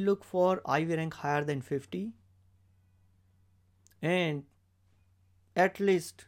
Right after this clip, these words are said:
should be higher than thirty. Fifty is ideal. Thirty is also okay. Not ideal, but I think I would still trade if it is closer to thirty. Um, but fifty, oh, for sure.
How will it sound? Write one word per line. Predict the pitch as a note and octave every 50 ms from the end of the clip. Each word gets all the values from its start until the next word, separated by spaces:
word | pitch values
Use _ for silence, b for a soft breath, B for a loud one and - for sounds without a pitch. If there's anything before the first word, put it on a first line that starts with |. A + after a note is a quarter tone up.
| -
should | - - - F3 D#3+ D#3
be | E3+ D#3+
higher | C#3+ D3+ D3 D3 C#3+
than | C#3 C#3 C3+ C3
thirty. | - C#3 C#3 C#3+ C3+ C3+ B2 A#2 A#2+ - _ _ _ _ _ _ _ _ _ _ _ -
Fifty | - A#3 A#3 G3+ A3+ A3
is | G#3 F#3+
ideal. | F#3 D3+ D#3 E3 E3 F#3+ G#3 G#3+ A3 A3 - _ _ _ _ _ _ _ _ _ _ _ _ _ _ -
Thirty | F#3 G3+ A3+
is | A3+ G#3 G#3
also | G3 G3 G3 - G3+ - -
okay. | F3 F3 - - G#3+ G#3+ G#3 - -
Not | - G#3 B3 A#3+
ideal, | - F#3 F#3 F#3 A3+ B3+ C#4 C#4+
but | E3 E3+ F3+
I | - F3 E3
think | - F#3 F3 E3 - - - _ _ _ _ _ _ _ _ _ _ _ _ _ _ - -
I | - D#3+
would | E3+ F3 F3+ E3+
still | - - G3+ F#3 F3
trade | C#3+ - - D3 C#3+ C#3+ C#3+
if | D3 C3+ C#3+
it | C#3+ C3+
is | C3 A#2+ -
closer | - C3+ B2+ B2+ B2 C3 B2+
to | B2 - C3 A#2+ - _
thirty. | - C3+ C3+ C3+ C3+ B2+ A2+ G#2+ - _ _ _ _ _ _ _ _ _ _ _ _ _ _ _ _ _ _ _ _ -
Um, | - A#2+ A2+ A2 A2 G#2+ - - _ _ -
but | C3 C#3 C3 - -
fifty, | - F3 E3+ E3+ - A3 G#3+ G#3 G3 _ _ _ _ _ -
oh, | F#3 D3+
for | - - - - B2+
sure. | - - - - C3 C#3 - -